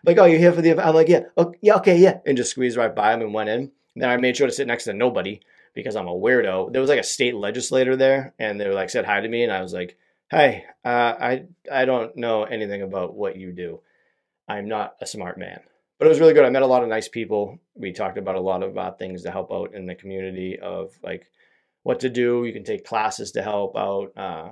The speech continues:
work with, like, younger people in, like, high school, middle school. And I was pretty much, "Hey, whatever you need me to do, I'll do it."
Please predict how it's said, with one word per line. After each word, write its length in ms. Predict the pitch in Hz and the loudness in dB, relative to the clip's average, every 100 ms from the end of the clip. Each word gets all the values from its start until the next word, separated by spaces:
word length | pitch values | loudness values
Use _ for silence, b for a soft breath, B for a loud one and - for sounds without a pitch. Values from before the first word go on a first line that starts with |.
| 120 | -10
work 260 | 107 95 | -8 -8
with, 140 | 101 101 | -10 -10
like, 220 | 98 98 | -10 -10
younger 260 | 98 95 | -10 -10
people 380 | 92 104 95 98 | -10 -12 -8 -8
in, 80 | 92 | -8
like, 120 | 90 | -10
high 140 | 104 95 | -8 -8
school, 280 | - 98 | -8 -10
middle 260 | 92 98 95 | -6 -6 -6
school. 480 | - 98 98 95 - b b b b | -6 -8 -6 -8 -10 b b b b
And 80 | 127 | 2
I 60 | |
was 80 | 165 | 2
pretty 160 | 175 160 | 4 4
much, 180 | 135 139 | 4 4
"Hey, 380 | 117 - - - | 4 2 -12 -4
whatever 240 | 131 160 | 2 4
you 60 | 175 | 4
need 140 | 160 | 2
me 80 | 156 | 2
to 100 | 139 | 0
do, 320 | 131 123 104 - _ _ _ | 2 2 0 -10 _ _ _
I'll 220 | 104 113 | -2 0
do 180 | 98 87 | 0 -6
it." 160 | 80 | -8